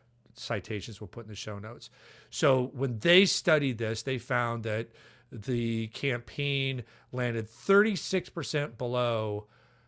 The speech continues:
average advertising benchmarks. Over one-fourth of viewers were actively turned off. Like,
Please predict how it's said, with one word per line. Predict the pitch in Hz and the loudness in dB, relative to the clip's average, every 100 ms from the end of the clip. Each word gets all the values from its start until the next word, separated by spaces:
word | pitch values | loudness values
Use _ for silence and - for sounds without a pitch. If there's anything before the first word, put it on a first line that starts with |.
| _ 139 | _ 0
average | 131 120 123 110 | 2 2 0 -2
advertising | - 117 113 113 113 98 98 | -2 -2 -2 -4 -4 -4 -4
benchmarks. | 160 160 - 147 143 139 - - _ _ _ _ | -2 -2 -2 0 2 2 0 -12 _ _ _ _
Over | 160 143 139 | 2 4 4
one-fourth | 127 135 180 214 214 185 185 175 | 0 4 4 4 2 2 2 0
of | 139 | -2
viewers | 147 147 123 | 0 0 2
were | 120 - | -2 2
actively | 170 175 190 196 151 131 | 6 6 6 0 0 -2
turned | - - 180 185 165 | -4 -2 0 0 2
off. | 135 143 117 - - - _ _ _ _ _ | 4 4 2 -2 -14 -18 _ _ _ _ _
Like, | 143 143 143 | 6 6 4